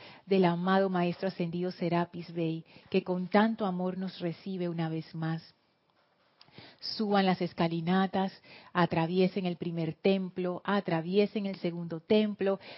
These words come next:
entren al tercer templo, vayan a donde están esas puertas corredizas del cuarto templo, ese maravilloso templo elevador. Entren a ese cuarto templo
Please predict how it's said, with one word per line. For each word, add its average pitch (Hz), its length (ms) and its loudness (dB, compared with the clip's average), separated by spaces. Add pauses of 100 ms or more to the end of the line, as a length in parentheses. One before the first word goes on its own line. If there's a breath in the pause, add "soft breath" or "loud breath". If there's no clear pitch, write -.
(240 loud breath)
entren 262 520 8
al 190 160 2
tercer 180 540 0 (100)
templo, 185 640 2 (320 loud breath)
vayan 208 640 10
a 190 80 6
donde 185 220 2
están 180 260 2
esas 190 260 0
puertas 202 380 0
corredizas 185 520 -2
del 180 180 -2
cuarto 196 540 2
templo, 196 400 2
ese 202 160 -4
maravilloso 180 580 0
templo 202 520 2
elevador. 180 720 2 (540 loud breath)
Entren 240 560 8
a 196 60 6
ese 196 180 0
cuarto 196 400 0
templo 190 680 2